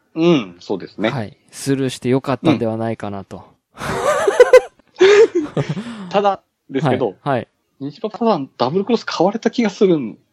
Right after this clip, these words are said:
Speaker 1: ですよね。
Speaker 2: スイッチですか？
Speaker 1: スイッチの方なのか、スリーディーエスの方なのか、ちょっと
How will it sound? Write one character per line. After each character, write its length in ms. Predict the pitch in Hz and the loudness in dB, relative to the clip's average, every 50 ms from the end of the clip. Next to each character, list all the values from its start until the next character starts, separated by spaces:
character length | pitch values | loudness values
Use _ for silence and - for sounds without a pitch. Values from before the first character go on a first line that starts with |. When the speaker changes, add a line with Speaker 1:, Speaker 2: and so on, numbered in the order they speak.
| _ | _
Speaker 1:
で 100 | - 117 | -4 -4
す 140 | 110 - 92 | -4 -4 -4
よ 100 | 80 92 | -4 -4
ね。 120 | 117 151 120 | -4 -4 -6
Speaker 2:
ス 200 | - - 175 165 | -2 2 2 2
イ 40 | |
ッ 40 | 160 | 2
チ 160 | - - 143 | 2 -2 -6
で 100 | 113 104 | -6 -6
す 100 | 95 - | -6 -4
か？ 300 | - - 131 147 170 226 _ _ _ _ _ | 2 4 4 4 4 2 _ _ _ _ _
Speaker 1:
ス 240 | - - - 185 220 | -16 -4 0 2 2
イ 40 | |
ッ 80 | 240 226 _ - | 2 2 _ -2
チ 120 | - 226 | 0 0
の 100 | 233 214 | 0 2
方 220 | - 247 233 233 | 2 2 2 2
な 120 | 226 220 220 | 2 0 0
の 100 | 220 214 | 0 0
か、 140 | - 214 196 | 0 0 0
ス 160 | - - 196 | 0 -2 -4
リ 200 | 190 196 196 185 | -2 -2 -4 -4
ー 40 | 180 | -2
デ 60 | 190 | -2
ィ 20 | 190 | 0
ー 40 | 190 | 0
エ 40 | 185 | -2
ス 120 | - - | -2 -4
の 80 | 190 175 | -6 -4
方 240 | - - 190 190 190 - | -2 -2 -4 -4 -4 -4
な 200 | 170 170 165 160 | -2 -2 -2 -2
の 120 | 160 160 | -2 -4
か、 320 | - - - 151 151 147 - _ _ _ _ _ - | -4 -2 0 0 0 0 -4 _ _ _ _ _ -8
ち 80 | - | -4
ょ 0 | |
っ 20 | 180 | 0
と 220 | - 160 - - | 0 0 0 -2